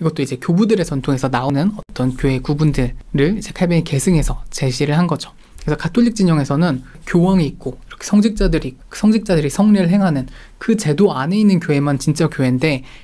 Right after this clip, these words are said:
여기를 벗어나서 너네들이 따로 예배를 드리든 뭘 하든 그건 가짜 교회다 이렇게 비판을 하니까 칼뱅은 진짜 교회와 가짜 교회를 구분하는 건 그런 어떤 제도나 형식이 아니다 라는 걸 이제 주장을 하면서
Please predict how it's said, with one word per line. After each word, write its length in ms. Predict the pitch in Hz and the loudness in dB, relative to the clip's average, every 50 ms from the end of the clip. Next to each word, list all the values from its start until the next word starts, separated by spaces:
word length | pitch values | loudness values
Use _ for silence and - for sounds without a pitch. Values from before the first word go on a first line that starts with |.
| - - | -4 0
여기를 320 | 156 160 175 220 214 196 - | 2 2 4 4 2 2 0
벗어나서 480 | - 143 139 - 185 180 165 170 165 - | -2 -4 -2 0 0 0 2 0 0 0
너네들이 400 | 143 139 147 151 151 151 147 143 | 0 0 0 0 0 -2 -2 -2
따로 240 | - 196 190 175 156 | -2 0 2 2 2
예배를 400 | 135 127 151 151 151 156 147 - | 2 2 2 0 0 0 -2 -2
드리든 300 | 147 135 143 127 139 135 | -2 -2 -2 -2 -2 -2
뭘 220 | 127 135 139 143 | -2 0 0 0
하든 340 | 147 160 156 - 202 233 214 - - - | 0 0 0 2 0 0 0 -4 -8 -8
그건 240 | - - 160 160 160 | -4 -2 -2 -2 -2
가짜 320 | - - - - 185 185 | -4 -6 -4 -2 0 0
교회다 340 | 175 175 156 - - 131 - - - | 2 2 0 0 -2 -2 -2 -2 -2
이렇게 220 | 170 156 - - | -2 -2 -2 -4
비판을 400 | 127 - - - 143 143 147 156 | -6 -8 -6 -4 -2 -2 0 0
하니까 400 | 180 180 156 - - 139 139 131 - - - - - | 0 0 -2 -2 -4 -4 -6 -6 -6 -12 -18 -18 -16
칼뱅은 480 | - - - - 185 170 175 175 147 170 - - - | -16 -12 -8 -4 -2 -2 -2 -2 -4 -6 -10 -16 -16
진짜 400 | - - 202 202 196 - 240 220 | -2 2 4 4 4 4 0 0
교회와 340 | - - 165 156 151 151 143 | 0 0 0 0 0 0 -2
가짜 320 | - 139 131 - - 143 | -4 -6 -6 -4 -4 -4
교회를 260 | 139 - 143 139 139 | -2 0 0 0 0
구분하는 500 | 135 - 151 151 165 160 151 143 139 143 | -2 -2 -2 0 2 2 2 2 0 0
건 160 | 139 190 226 226 - - - - - | 0 0 0 0 -2 -6 -16 -16 -6
그런 280 | - - 185 214 208 | -2 0 0 2 2
어떤 260 | 170 135 - - 147 139 | 0 -2 -2 -2 -2 -2
제도나 420 | - 156 139 135 180 175 165 160 | 0 0 0 0 0 0 0 2
형식이 400 | 165 190 214 202 208 214 202 175 | 4 4 4 4 2 2 0 -2
아니다 500 | 131 120 127 147 151 151 127 131 139 - - - - - - - | -2 -2 -2 -2 -2 -2 -2 -4 -4 -8 -14 -20 -20 -20 -12 -6
라는 240 | - 135 139 143 143 | -4 -2 0 0 0
걸 140 | 147 135 123 | 0 0 -2
이제 160 | 123 131 123 | -2 -4 -8
주장을 280 | - - - 143 143 | -6 -6 -4 -2 -2
하면서 400 | 156 156 143 139 135 - 214 214 | 0 0 0 -2 0 0 -2 -2